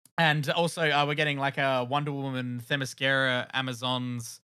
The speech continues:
uh, like, Game of Thrones-esque show. Basically, he, he couldn't go two meters without reference seeing a different show or movie for each of the <laughs> properties they were working with.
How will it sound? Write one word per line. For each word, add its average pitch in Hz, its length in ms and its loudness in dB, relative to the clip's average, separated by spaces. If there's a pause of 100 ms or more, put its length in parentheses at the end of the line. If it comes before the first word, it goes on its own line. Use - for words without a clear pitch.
(300)
uh, 113 440 -2
like, 113 220 -4
Game 139 160 -2
of 120 80 -6
Thrones-esque 156 760 -4
show. 185 400 -2 (560)
Basically, 196 560 0
he, 180 220 -2 (160)
he 185 120 -2
couldn't 190 300 -4
go 160 300 2 (180)
two 160 160 -2
meters 131 380 -2
without 131 320 2
reference 127 540 -4 (200)
seeing 123 340 -4
a 117 60 -4
different 120 440 -6 (360)
show 117 500 -2
or 117 120 -6
movie 113 500 -6 (600)
for 127 140 -8
each 120 240 -8
of 107 80 -18
the 113 80 -10
<laughs> - 120 -12
properties 120 540 -2
they 151 100 6
were 127 120 -2
working 117 380 -8
with. 104 220 -16